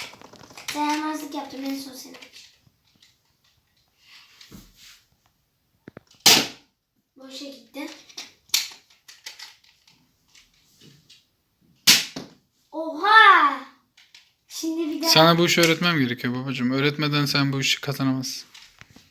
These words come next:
Speaker 1: Michael Jackson gibi atarım.
Speaker 2: At hadi Michael Jackson gibi.
Speaker 1: <laughs> Çok güzel. Bekle, doldurayım. Bir tane daha görelim. Bu sayılmıyor, bu sayılmıyor.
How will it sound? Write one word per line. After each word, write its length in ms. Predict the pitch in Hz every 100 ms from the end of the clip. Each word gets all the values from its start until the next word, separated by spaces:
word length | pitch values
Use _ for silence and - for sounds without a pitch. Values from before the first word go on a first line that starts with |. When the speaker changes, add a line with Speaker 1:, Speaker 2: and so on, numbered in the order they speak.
| _ -
Speaker 1:
Michael 360 | 302 302 339 -
Jackson 520 | 349 - - 339 302
gibi 160 | 285
atarım. 360 | 285 - 262 156
Speaker 2:
At 140 | 147
hadi 160 | 156 147
Michael 300 | 143 131 -
Jackson 340 | 139 - 135
gibi. 120 | 127 -
Speaker 1:
<laughs> 1000 | - 143 - _ _ - - - -
Çok 760 | - 427 427 403 339 294 294 139
güzel. 220 | - 269 262 - _ _ 285
Bekle, 340 | 294 330 294
doldurayım. 480 | 277 277 277 277 - - - - - _ - - - _ _ 285
Bir 80 |
tane 260 | 320 330 320
daha 100 | 320 302
görelim. 380 | 277 262 254 - - - _ _ - 330
Bu 60 |
sayılmıyor, 640 | 370 392 415 392 302 254
bu 60 | 262
sayılmıyor. 440 | 285 294 294 262